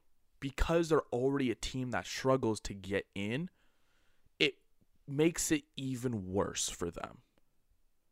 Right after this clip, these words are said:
And this is not even the first realignment. There has been plenty of realignment since. After this, luckily, the Mountain West was, uh, looking to expand,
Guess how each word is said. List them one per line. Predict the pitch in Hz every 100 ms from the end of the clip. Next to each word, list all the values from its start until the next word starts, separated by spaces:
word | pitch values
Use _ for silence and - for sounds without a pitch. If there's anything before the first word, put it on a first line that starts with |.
| _ _ _ _ _ -
And | 147 147
this | 220 -
is |
not | 185 180
even | 170 151 143
the | 123
first | - 143 135 - -
realignment. | 104 127 123 110 110 107 82 80
There | 165
has | 190 147
been | 139
plenty | 120 - 156 208 190
of |
realignment | 127 135 127 117 117 107 92
since. | - 92 76 - - _ _ _ _ _ _ _ _ -
After | 190 254 - 147
this, | 123 107 - - - _ _
luckily, | 101 135 190 135 98 85 107 - _ _ _ -
the | 131
Mountain | 151 190 151
West | 160 160
was, | 131 117 -
uh, | 117
looking | - 117 127 - 120 120 123 - _
to | - 117 107 104 107 110 _ _ _ _ _ _ _
expand, | 117 - - 117 98 113